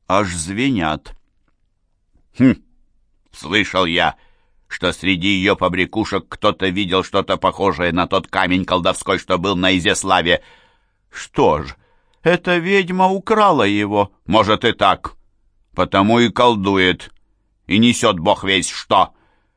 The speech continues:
Примечай ты за ней, Евагрий, таким, как она, и клады даются из злата,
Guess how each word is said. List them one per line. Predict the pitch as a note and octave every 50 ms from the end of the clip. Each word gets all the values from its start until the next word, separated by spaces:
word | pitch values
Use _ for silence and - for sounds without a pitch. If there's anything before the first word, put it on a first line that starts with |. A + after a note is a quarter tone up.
| _ _ _ _ _ _ _
Примечай | - E2+ F2+ G2+ G#2+ A2 A2+ A#2+ A#2 G2+ - - B2 A#2+ A#2+ G2+ F2
ты | - - G#2+ G2+
за | F2+ F2 G#2 G2+ G2+
ней, | G2+ G#2+ A2+ A2 G2 F#2
Евагрий, | F2+ E2+ E2+ F#2 F#2+ F#2 F2+ G2 G2 F2+ E2 D#2 E2 F2 F2 F2+ F2+ E2 D2 - - _ _ _ _ _ _ _ _ _ _ _ -
таким, | - A2 - - C3+ B2+ A#2+
как | A#2+ B2 A2+ -
она, | B2 A#2+ A#2 B2+ A#2+ A2+
и | A2+ A#2+ A2+
клады | - - G2+ G2 A2 A#2 A#2 A2+ A#2+
даются | A2+ G#2+ A#2 A2+ A2+ A#2 A#2+ G2 - - A#2
из | A2+ G#2+ F2+
злата, | E2 F#2+ G#2 A#2 A2+ - - G2+ F2 -